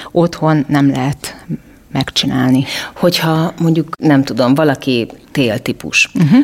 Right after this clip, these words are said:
Speaker 2: akkor megvannak azok a színárnyalatok, amik oda tartoznak. Akkor az azt jelenti, hogy az összes többi árnyalatot, vagy az összes többi szint ő nem is,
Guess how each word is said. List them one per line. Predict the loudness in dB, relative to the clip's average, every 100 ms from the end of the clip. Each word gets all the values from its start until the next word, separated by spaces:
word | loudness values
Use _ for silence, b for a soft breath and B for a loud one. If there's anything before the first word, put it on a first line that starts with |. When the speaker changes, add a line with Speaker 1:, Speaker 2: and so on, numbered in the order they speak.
| 2
Speaker 2:
akkor | -4 2 4
megvannak | 4 4 2 0
azok | -2 0
a |
színárnyalatok, | 0 2 2 2 0 0 0 -2 0
amik | 0 0
oda | 0 0
tartoznak. | 0 -2 -2 -2 -2 -2
Akkor | -2 -2 -2
az | -2
azt | -4 -2 0
jelenti, | 2 2 2 0
hogy | 0
az | 0 0
összes | -2 0 0
többi | 0 0 0
árnyalatot, | 0 0 2 2 2 2 0 2
vagy | 0
az | 2
összes | 0 0 0
többi | 0 0
szint | 2 2 4
ő | 2
nem | 4
is, | 2 0